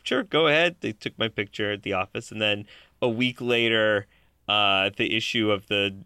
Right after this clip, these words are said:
the, of The Onion came out, and it was, uh, the headline was,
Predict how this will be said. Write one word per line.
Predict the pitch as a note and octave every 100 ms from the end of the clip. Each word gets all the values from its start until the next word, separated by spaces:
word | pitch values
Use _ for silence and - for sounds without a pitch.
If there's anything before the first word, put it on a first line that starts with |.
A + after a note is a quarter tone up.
| -
the, | G2 F#2+ -
of | - G2+
The | G2+
Onion | A2+ C#3+ C3+
came | - G#2+
out, | G#2 G2 F#2+
and | G#2 G#2
it | G#2
was, | D#2 G2+ G2 F#2+ - -
uh, | F#2+ F#2+
the | G2+
headline | A2+ D3 C#3 A#2
was, | A2+ G#2+